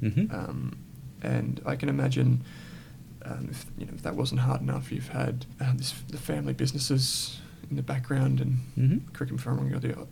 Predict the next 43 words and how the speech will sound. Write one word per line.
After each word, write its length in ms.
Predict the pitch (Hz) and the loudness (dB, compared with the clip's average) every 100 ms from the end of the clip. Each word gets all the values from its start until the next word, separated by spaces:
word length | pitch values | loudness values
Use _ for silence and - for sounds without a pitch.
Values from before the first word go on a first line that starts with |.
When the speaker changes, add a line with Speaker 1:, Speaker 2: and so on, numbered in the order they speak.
| - | -4
Speaker 2:
eldest 280 | 139 - | -4 -4
child 360 | - 139 151 147 - | -4 -2 -2 -4 -6
in 60 | 139 | -6
the 60 | |
family? 400 | 135 147 143 147 151 - | -4 -2 -2 -2 -4 8
Speaker 1:
Uh, 360 | 123 117 113 101 | 10 10 8 4
no, 200 | 92 85 - | 0 -4 -2
I'm 120 | 90 | 0
the 60 | 85 | 2
Speaker 2:
No. 60 | |
Speaker 1:
middle 220 | 85 85 87 | 0 -2 -4
child. 320 | - 78 90 | -6 -4 0
Speaker 2:
Middle 220 | 135 135 | 2 2
child, 260 | 127 127 95 | 2 2 2
Speaker 1:
Yeah. 140 | 90 | 2
Speaker 2:
okay. 260 | 143 - 127 - | 2 2 -2 2
But, 260 | 127 123 | 0 4
uh, 160 | 131 131 | 4 6
you 120 | 131 | 8
have 160 | 135 127 | 6 6
the, 200 | 127 127 - - - - - - | 6 6 4 -6 -14 -14 -14 -8
the 80 | 220 | -6
fi-, 160 | - - - | -4 -6 -4
uh, 80 | 127 | -4
f-, 140 | 131 - | -2 -4
I 60 | |
suppose 260 | 135 - - | -4 -2 -2
the 60 | 120 | 0
financial 360 | 127 131 127 | 4 4 4
nous 360 | 127 127 123 - | 4 6 6 4
and 300 | 123 - 123 - - - | 4 4 0 -6 -10 0
understanding. 640 | 123 123 135 127 127 123 - - | 0 2 4 4 6 2 -2 -8
Speaker 1:
Yes. 400 | 113 101 85 - | -4 -4 -6 -4
Speaker 2:
Um, 360 | 135 131 123 120 - - - - - | 0 6 6 6 2 -10 -16 -16 -4
this 180 | 190 | -2
was 320 | 165 147 - - - - - - | 0 0 -2 -6 -14 -16 -16 -10
a 60 | 127 | -8
particularly 400 | - 151 139 127 | -4 -2 0 0
tough 340 | 131 127 - | -2 -6 -6
time 240 | - 127 | 0 2
for 80 | 123 | 4
your 140 | 127 127 | 2 0
family. 580 | 131 131 123 120 - | 4 6 6 2 -4